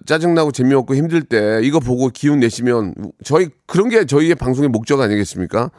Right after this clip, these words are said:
너무너무 감사드리겠습니다. 그 더 중요한 건 거기에 나와가지고 그런 웃음을 만들어주신 우리 애청자 여러분들이 더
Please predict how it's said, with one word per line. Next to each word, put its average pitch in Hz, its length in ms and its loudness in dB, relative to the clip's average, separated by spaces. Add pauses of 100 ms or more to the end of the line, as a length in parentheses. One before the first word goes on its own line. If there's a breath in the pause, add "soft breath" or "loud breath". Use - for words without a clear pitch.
(440 soft breath)
너무너무 120 400 2
감사드리겠습니다. 117 760 -2
그 98 120 -6
더 139 160 2
중요한 160 340 2
건 175 240 0 (340 soft breath)
거기에 151 260 0
나와가지고 147 640 2
그런 147 240 0
웃음을 143 360 -2
만들어주신 131 680 0
우리 123 220 2
애청자 139 440 0
여러분들이 123 460 2
더 113 320 0